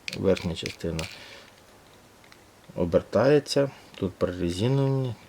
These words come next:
також є, бачите, для фіксації, щоб можна було по-, вставити, зараз покажу, ось так вставити, от, і провертати, але не для цього, і це, мабуть, для... Насадок.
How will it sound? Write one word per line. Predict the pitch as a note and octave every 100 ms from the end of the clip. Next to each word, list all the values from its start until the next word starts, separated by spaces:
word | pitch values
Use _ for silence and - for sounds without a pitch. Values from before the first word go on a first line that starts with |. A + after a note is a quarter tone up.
| -
також | G2 F#2 E2+ -
є, | F#2+ F2
бачите, | F#2 G2+ - - - - - - -
для | G2+ F2+
фіксації, | - - - F2 E2+ - A#2 C#3+ - - - - - - - - - -
щоб | F#2+
можна | F#2+ G2 F2+
було | F2 F2+
по-, | - - - F#2 - - - - - - - -
вставити, | - A#1+ E2 - - -
зараз | - - -
покажу, | - E2+ - - - -
ось | -
так | - -
вставити, | - G2 G2+ G#2+ - - - - - - - - -
от, | G2+ G2 -
і | - G#2
провертати, | G2+ G2 G2 - - - - -
але | G#2+ C#3+ D3+
не | C#3+ G2 G#2
для | G2 A2+
цього, | - F2+ F2 F2
і | F2
це, | - G2+
мабуть, | A2 G2+ G2 G2+ - - - - - - - - - -
для... | F2 F2+ F2+ F#2+ - - -
Насадок. | F2+ F#2 - E2+ D2+ - - -